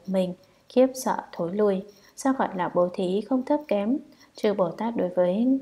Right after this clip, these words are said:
các vật thí như thức ăn uống, phương tiện đi lại, các vật dụng, y phục, luôn chọn lựa những vật đẹp nhất,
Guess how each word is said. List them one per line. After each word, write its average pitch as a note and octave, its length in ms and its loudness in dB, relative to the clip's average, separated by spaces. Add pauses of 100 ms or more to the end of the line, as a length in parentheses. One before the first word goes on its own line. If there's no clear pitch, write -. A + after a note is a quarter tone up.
(120)
các C4+ 220 0
vật F3 220 -2
thí F#3+ 400 -4 (360)
như G3 200 4
thức B3 240 -2
ăn F#3+ 220 0
uống, F#3+ 340 2
phương C#4 240 2
tiện - 200 -2
đi F#3 140 -2
lại, F#3+ 260 0 (140)
các C4 160 -2 (200)
vật F3 160 -4
dụng, - 320 4
y F3+ 180 -6
phục, F3 320 0 (340)
luôn F#3+ 260 4
chọn F3 240 -6
lựa F#3 140 2
những F#3+ 340 2
vật F#3 200 -4
đẹp E3+ 240 -2
nhất, C4 160 0